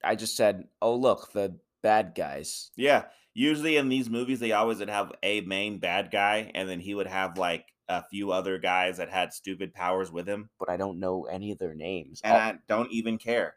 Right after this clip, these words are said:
Speaker 1: I'm
Speaker 2: I
Speaker 1: not
Speaker 2: could look it up, but I'm not gonna.
Speaker 1: All I know is that Mephistopheles.
Speaker 2: <laughs>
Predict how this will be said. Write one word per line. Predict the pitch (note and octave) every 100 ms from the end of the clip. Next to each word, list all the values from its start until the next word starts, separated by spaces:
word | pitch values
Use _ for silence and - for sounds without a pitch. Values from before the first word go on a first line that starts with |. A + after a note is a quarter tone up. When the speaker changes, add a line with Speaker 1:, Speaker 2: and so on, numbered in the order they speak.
| -
Speaker 1:
I'm | F#2+
Speaker 2:
I |
Speaker 1:
not | A#2
Speaker 2:
could | B2
look | G#2 B2 A2+
it | F2+
up, | C3 B2+
but | F#2
I'm | F#2
not | F#2+ -
gonna. | F2+ G#2 D2 - -
Speaker 1:
All | A2+ A#2+
I | A2
know | G#2+ G#2+
is | G2+ F#2
that | F#2+ E2+ -
Mephistopheles. | F#2+ F#2+ G2+ G2+ - G2 - G2 F#2 G2 F2+ E2 D#2 - - - - _ _
Speaker 2:
<laughs> | G3+